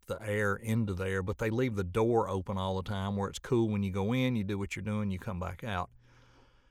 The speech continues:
Um, but he said in the studios themselves now, they're using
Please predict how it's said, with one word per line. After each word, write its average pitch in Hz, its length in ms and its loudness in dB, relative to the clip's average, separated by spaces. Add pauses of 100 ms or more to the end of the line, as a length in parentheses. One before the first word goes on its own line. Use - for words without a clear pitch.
(160)
Um, 110 320 4
but 113 160 6
he 139 80 2
said 120 200 0
in 113 120 4
the 101 80 0
studios 110 640 2
themselves 98 640 2
now, 95 300 0
they're 95 160 0
using 98 580 -2